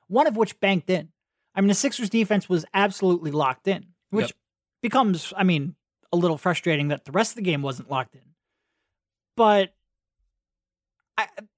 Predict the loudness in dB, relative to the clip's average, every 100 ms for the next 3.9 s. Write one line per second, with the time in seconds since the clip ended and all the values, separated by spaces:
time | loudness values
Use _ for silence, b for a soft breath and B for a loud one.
0 | _ _ _ _ -2 0 0 0 0 2
1 | 2 4 4 4 4 2 -2 _ 0 0
2 | 0 0 2 2 0 -2 -2 -2 -4 -2
3 | -2 -4 -6 -8 -8 -6 -6 -6